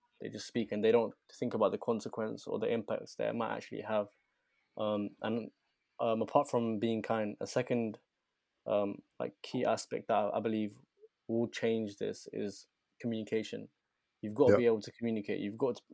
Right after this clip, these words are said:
Speaker 1: got to be able to, like, tell us how you feel or speak to someone about how you
Speaker 2: Yeah.
Speaker 1: feel. And even in the receiving end, when you do hear someone speaking about, or, like, how they're feeling, how, if they're anxious or, or whatnot,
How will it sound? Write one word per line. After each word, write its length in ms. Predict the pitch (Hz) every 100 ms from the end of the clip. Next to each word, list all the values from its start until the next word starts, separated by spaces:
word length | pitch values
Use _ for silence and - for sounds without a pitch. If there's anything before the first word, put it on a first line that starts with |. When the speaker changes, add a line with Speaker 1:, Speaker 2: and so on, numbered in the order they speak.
| -
Speaker 1:
got 160 | 131 120
to 60 |
be 80 | 131
able 140 | 117 113
to, 280 | 113 110 - _ _ -
like, 200 | 104 104 _ _
tell 160 | - 117
us 80 | 110
how 80 | 107
you 160 | 107
feel 200 | 101 120
or 300 | 120 113 107
speak 240 | 107 - 123
to 60 |
someone 220 | - 113 107
about 240 | 107 110 - _ _ _ _ _
how 120 | -
you 80 | 107
Speaker 2:
Yeah. 60 | 107
Speaker 1:
feel. 300 | 110 104 - 117
And 260 | 113 110 - _ _ _
even 380 | - 139 139 131
in 120 | - 127
the 100 | 117
receiving 440 | 117 139 131 120
end, 180 | 107 104
when 140 | 107
you 100 | 117
do 180 | 107 135
hear 180 | 123 123
someone 480 | 113 110 107 104 107 _ _
speaking 360 | - - 117 117
about, 260 | 110 107 104
or, 300 | 107 104 107
like, 220 | 107 113 _ _ _ _ _
how 140 | 113
they're 140 | 110 110
feeling, 300 | 120 113 107
how, 220 | 104 107
if 180 | 107 -
they're 280 | 107 110 104
anxious 380 | 117 - 110
or, 240 | 110 104 104
or 160 | 110
whatnot, 380 | 107 113 113 -